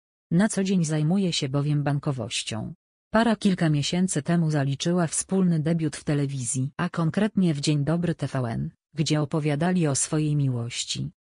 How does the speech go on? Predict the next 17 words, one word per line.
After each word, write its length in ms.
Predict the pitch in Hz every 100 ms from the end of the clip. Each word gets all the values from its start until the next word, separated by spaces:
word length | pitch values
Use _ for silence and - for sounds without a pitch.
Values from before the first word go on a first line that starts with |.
| _
Wówczas 440 | 156 226 - 185 175
dowiedzieliśmy 680 | 156 151 143 135 - 131 123
się, 300 | - 156 220 _ -
że 200 | 156 160
poznali 440 | 156 151 185 190
się 120 | 180
na 140 | 156 143
jubileuszu 680 | 143 135 139 143 175 -
Teatru 460 | 143 147 135 135 139
Buffo. 560 | 135 127 - - 123 147 -
Po 120 | 214
tej 200 | 180 165
części 400 | 180 208 - 151
artystycznej, 880 | 135 - 143 - 135 - 139 151 180 _ -
oficjalnej 680 | 160 156 - 170 190 175
był 260 | 156 147 139
bankiet. 720 | 127 120 131 - 117 - -